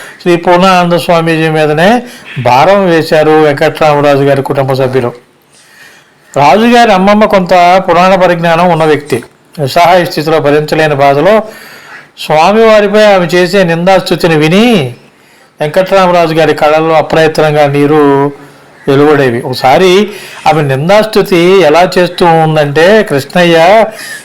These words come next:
ఈ బాధను నేను భరించలేకున్నానయ్యా.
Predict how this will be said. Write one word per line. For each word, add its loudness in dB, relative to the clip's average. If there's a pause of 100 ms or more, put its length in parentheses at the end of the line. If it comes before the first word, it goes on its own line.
(120)
ఈ 0
బాధను 2
నేను 0
భరించలేకున్నానయ్యా. 0